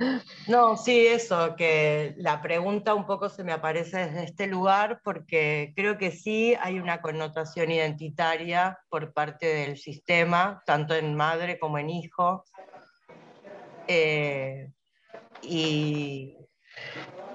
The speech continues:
pero bien se puede no vivir como una identidad, puede no ser una identidad propia, digo, pueden pasar un montón, o sí, pueden pasar un montón de cosas, me parece.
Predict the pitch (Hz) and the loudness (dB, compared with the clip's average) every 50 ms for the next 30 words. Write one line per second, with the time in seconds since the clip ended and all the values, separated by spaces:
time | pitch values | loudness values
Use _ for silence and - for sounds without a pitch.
0 | - - - - - 156 147 147 151 165 175 202 220 208 208 208 185 151 190 175 | -16 -16 -12 -4 0 2 4 4 4 6 6 4 4 2 0 -2 0 2 2 2
1 | 170 175 170 165 165 160 160 160 160 160 160 156 151 151 160 156 156 151 151 151 | 2 2 2 0 0 0 0 0 0 0 0 -2 -2 -2 -4 -2 -2 -2 -2 -2
2 | 151 147 147 143 139 147 147 151 185 220 233 214 - - 175 165 170 165 160 165 | -2 -2 -2 -4 -6 -6 -2 0 2 2 2 0 -2 -2 -2 0 0 0 -2 -6
3 | 156 - 170 156 156 160 156 156 151 147 147 147 147 156 147 143 143 - 165 190 | -6 -4 -4 -4 -2 -2 -4 -2 -4 -4 -4 -6 -6 -4 -4 -4 -6 -4 -2 0
4 | 196 202 196 180 170 156 151 151 156 156 147 135 - - 180 180 180 175 180 - | 0 0 0 -2 -2 -2 0 0 0 0 -2 -2 -2 -2 -2 -2 0 -2 -6 -4
5 | - 185 185 180 180 165 160 156 165 170 - - 165 160 - - 233 233 233 208 | -4 -6 -4 -2 -2 -2 -2 -2 -4 -6 -2 -2 -4 -4 -2 -2 0 0 0 -4
6 | - _ _ - 190 196 202 190 180 180 160 170 185 175 180 180 170 160 165 175 | -8 _ _ -2 0 0 0 0 -2 -2 -2 -2 -4 -2 -2 -2 -2 -2 -2 -4
7 | 180 180 175 170 - 165 160 - 160 147 143 156 151 147 143 143 156 156 156 156 | -4 -4 -4 -4 -4 -4 -4 -4 -6 -6 -6 -6 -4 -2 0 0 0 0 -2 -2
8 | - 180 202 202 | -2 -2 -2 -2